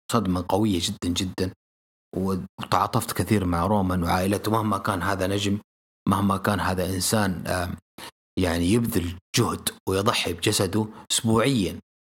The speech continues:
وفي الأسبوع أحيانا ثلاث أربع مرات عشان يمتع جماهير مصارعة حول العالم، ويسافر أرجاء النح-، العالم، يروح الصين، يروح، آه،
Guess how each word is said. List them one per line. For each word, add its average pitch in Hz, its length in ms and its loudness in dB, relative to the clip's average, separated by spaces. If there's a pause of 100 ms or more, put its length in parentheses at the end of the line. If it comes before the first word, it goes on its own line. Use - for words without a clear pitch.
(160)
وفي - 140 0
الأسبوع 113 320 2
أحيانا 107 200 0
ثلاث 110 220 2
أربع 107 260 2
مرات 107 320 0
عشان 104 340 0 (340)
يمتع 123 300 4
جماهير 104 380 2
مصارعة 101 360 2
حول 92 180 0
العالم، 92 400 0
ويسافر 120 600 0 (160)
أرجاء 104 420 2
النح-، 92 460 -2 (440)
العالم، 90 640 2
يروح 117 400 2
الصين، 101 500 2
يروح، 104 480 2
آه، 87 260 -2